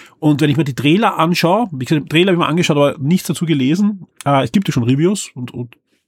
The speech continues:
ich weiß nicht mal, ob sie positiv oder negativ sind, äh, sieht das wieder aus, als würde das wieder ein bisschen in eine andere Richtung anschlagen. Das finde ich großartig. Weil der erste ist eh super, ich brauche den ersten nicht dreimal kopiert.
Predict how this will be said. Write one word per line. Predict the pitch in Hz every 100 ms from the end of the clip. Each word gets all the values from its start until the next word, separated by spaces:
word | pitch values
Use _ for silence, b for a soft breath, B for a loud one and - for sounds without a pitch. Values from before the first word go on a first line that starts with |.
| _ _ _ -
ich | -
weiß | 147 -
nicht | -
mal, | 135
ob | -
sie |
positiv | 123 127 135 123
oder | 123
negativ | 120 120 110
sind, | - 151 B B B B
äh, | - 127 127
sieht | - 175
das | 170
wieder | 185 220
aus, | 123 123
als | 120
würde | 151 143
das |
wieder | 180
ein | -
bisschen | 151 160
in |
eine | 127
andere | 123 120
Richtung | 127 131
anschlagen. | 117 123 160
Das | 139
finde | - 170 202
ich | 196
großartig. | - 135 165 107 101 190 - _ _ _ _ _ _ _ _ _ _ - -
Weil | 131 123
der | 117
erste | 156 -
ist | 170
eh | 170
super, | - 131
ich | 104
brauche | 107 127
den | 147
ersten | 139 -
nicht | 139 -
dreimal | 127 135
kopiert. | 127 127 151 131